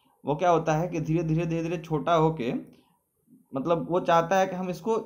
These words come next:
छोटा जगह में रखें। Actually होता क्या है कि वो तो कहीं पे किसी सरफेस पड़ेगा तो फैल जाएगा, लेकिन पानी खुद में क्या चाहता है कि हम किसी छोटे जगह को ही घेरें,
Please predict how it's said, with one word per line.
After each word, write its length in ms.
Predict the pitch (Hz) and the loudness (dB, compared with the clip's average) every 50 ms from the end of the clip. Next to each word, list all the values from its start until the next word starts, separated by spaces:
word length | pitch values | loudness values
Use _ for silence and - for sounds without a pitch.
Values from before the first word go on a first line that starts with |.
| - - | -8 -8
छोटा 260 | - 180 180 175 196 | -4 -2 4 4 6
जगह 240 | 190 170 156 147 135 | 6 6 4 4 0
में 120 | 123 113 104 | 0 -2 -4
रखें। 260 | 101 98 - - 95 - - - _ _ - | -8 -8 -10 -12 -14 -14 -16 -20 _ _ -12
Actually 300 | 123 - - 170 196 202 | -10 -6 -4 0 2 2
होता 260 | 175 180 175 202 208 | 2 2 0 0 0
क्या 140 | 202 208 202 | 2 2 0
है 60 | 208 | 2
कि 80 | - | 2
वो 80 | 190 202 | -2 -2
तो 120 | 202 - 202 254 - - - - | -2 -2 -6 -6 -8 -12 -14 -6
कहीं 220 | - 160 165 180 160 | -2 -2 -2 0 -2
पे 100 | 175 180 | -4 -6
किसी 240 | - - - 185 180 | -6 -6 -4 -4 -2
सरफेस 300 | 175 190 180 180 190 185 | 0 0 0 0 -2 -2
पड़ेगा 180 | 185 180 180 180 | 2 4 4 4
तो 100 | 180 190 | 4 2
फैल 300 | - - 190 185 175 147 | 0 4 4 4 6 6
जाएगा, 340 | 127 117 107 98 98 95 92 - - - - _ _ _ _ - | 4 2 0 -2 -4 -6 -10 -12 -18 -20 -20 _ _ _ _ -4
लेकिन 240 | - 156 180 180 156 | -2 0 0 -2 2
पानी 320 | 151 147 147 156 185 208 196 | 2 2 2 2 0 -2 -4
खुद 260 | - - 175 165 165 | -4 -4 -4 -4 -2
में 180 | 202 220 220 - | -2 -4 -4 0
क्या 140 | - 190 196 | 2 2 2
चाहता 340 | 196 - 160 143 135 143 151 | 4 2 0 0 2 2 0
है 120 | 156 170 | 0 -2
कि 80 | - 175 | -2 -6
हम 220 | 165 175 180 - - | -8 -8 -8 -10 -8
किसी 160 | 170 156 170 | -8 -8 -8
छोटे 520 | - - - - 143 143 165 160 160 208 220 | -8 -12 -10 -2 0 2 2 4 4 2 4
जगह 320 | 202 165 156 160 165 165 | 4 2 2 2 2 0
को 80 | 165 165 | -2 -4
ही 120 | 165 175 | -6 -6
घेरें, 400 | 175 160 127 117 117 123 143 185 | -6 -4 -2 -2 0 0 0 -2